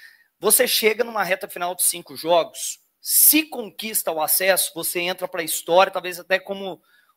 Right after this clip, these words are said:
um dos salvadores, né, desse milagre. Se não acontece, o menos culpado é você, porque você chega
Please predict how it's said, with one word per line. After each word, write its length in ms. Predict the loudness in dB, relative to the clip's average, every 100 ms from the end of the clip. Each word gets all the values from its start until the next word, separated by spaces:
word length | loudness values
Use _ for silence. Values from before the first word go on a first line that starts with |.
| _
um 60 | -6
dos 140 | 0
salvadores, 1160 | 8 8 10 8 6 6 6 6 2 -2 -2 -4 0
né, 260 | 0 0 _ _ _ -20 0
desse 320 | 4 6 4 2
milagre. 560 | 2 6 6 4 -4 _ _ _
Se 300 | 0 2 0
não 480 | 2 4 4 2 -4
acontece, 800 | -4 -6 0 2 2 2 -2 -6 _ _ _ -10
o 80 |
menos 360 | -4 -2 -2 -4
culpado 520 | -6 -2 6 6 4
é 40 | -2
você, 320 | -4 -2 -2
porque 280 | -2 -10 -10
você 260 | -8 -6
chega 480 | -6 -2 -2 -4